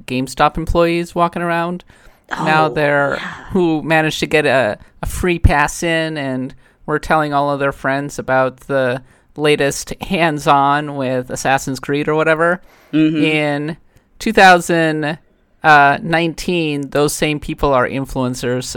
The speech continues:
Speaker 1: and live streamers.
Speaker 2: Oh, God, they are, I guess. And I guess, uh, on the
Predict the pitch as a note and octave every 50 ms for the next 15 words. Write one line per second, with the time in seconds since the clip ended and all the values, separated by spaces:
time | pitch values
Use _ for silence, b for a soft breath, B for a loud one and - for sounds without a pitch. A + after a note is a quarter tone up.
0 | - - D3 C#3 C3 C3 C3 B2+ B2+ - - A#2 C3 C3+ B2+ C3 C#3 - - -
1 | B B B B B B B _ _ - C3+ C#3+ D3 C3 G#2+ B2 B2 C#3 C#3+ C3
2 | B2 A#2+ A#2+ B2+ C#3+ C3+ B2 A#2+ A#2+ A#2 A#2+ B2 - C3 B2 A#2+ A#2+ A#2+ B2 B2+
3 | C#3 - - C3 C3 A#2+ - C3+ B2+ C3 B2+ A#2+ A#2 B2